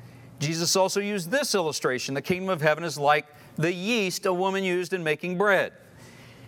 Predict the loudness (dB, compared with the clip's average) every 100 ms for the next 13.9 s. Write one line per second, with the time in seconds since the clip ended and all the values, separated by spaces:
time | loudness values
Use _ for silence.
0 | -8 -4 -2 0 -2 -2 -2 0 0 0
1 | -2 -2 -2 -4 -4 -6 -4 -2 -2 -2
2 | -4 -4 -4 -4 -4 -4 -2 -2 -4 -4
3 | 0 0 0 -4 -4 -4 -4 4 6 6
4 | 4 -2 -6 -14 -20 -20 -20 -20 -20 -20
5 | -4 -2 -2 -6 -2 -2 -2 -2 -4 -6
6 | -10 -14 -20 -20 -20 0 2 2 -2 -4
7 | -6 -8 -6 0 0 0 -4 -20 -20 -20
8 | -20 -2 0 0 0 0 0 -2 -8 -18
9 | -20 -20 -20 -20 -20 -20 -20 -20 -20 -20
10 | -20 -20 -20 -4 -2 0 0 0 2 2
11 | 2 -2 -4 -4 -2 -2 0 -2 2 4
12 | 6 4 -2 -6 -4 -2 -4 -4 -4 -4
13 | -6 -2 -2 -2 -6 -4 -2 0 -2